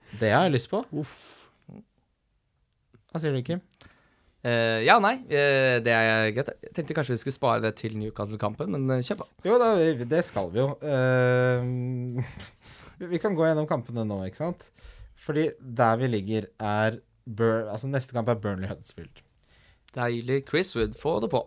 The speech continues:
Speaker 1: Ja, vi ble vel enige om at vi ikke ville det.
Speaker 3: Nei, altså, jeg mener, ja, i, sånn, i enkeltkamper så virker jo han spennende.
Speaker 1: Det,
Speaker 3: Han hadde han assist mot Liverpool, eh, nå. Han har scoret i to kamper, da. Altså, de to, tre siste kampene har han to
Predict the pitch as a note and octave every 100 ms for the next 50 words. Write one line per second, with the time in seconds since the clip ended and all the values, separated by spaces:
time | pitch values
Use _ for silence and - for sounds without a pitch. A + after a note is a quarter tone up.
0 | _ _ - - - - - - D#3+ F3
1 | E3+ E3+ D3+ C3 D3+ D3 A2 G#2+ A2+ A#2
2 | A#2+ - G#2+ A2 G#2 A2 D#3+ - - -
3 | - - - _ _ _ F#3+ A3 A3 G3
4 | G#3 F#3 F#3 D#3 D#3 D#3 E3+ E3+ E3+ E3+
5 | C3+ A#2+ - G#2+ A#2 A2+ F3 G3 F#3 C3
6 | - C#3 C3 A#2+ A2+ A2+ A2+ A2+ A2+ -
7 | _ _ _ - - - C3 A2 G#2 G2+
8 | - - - E3 - E3+ E3+ E3 D#3 E3+
9 | - A2+ - B2+ A2+ G#2+ A2+ A2 - A#2+
10 | A#2 A#2+ C3 G#3+ A#3 F#3+ D3 - B2 A#2+
11 | B2+ A#2+ A#2+ A2 B2 D#3+ D3 C#3 C3+ C3
12 | C3 B2+ B2 B2 B2 B2 - G3+ C#3+ C3
13 | B2+ C3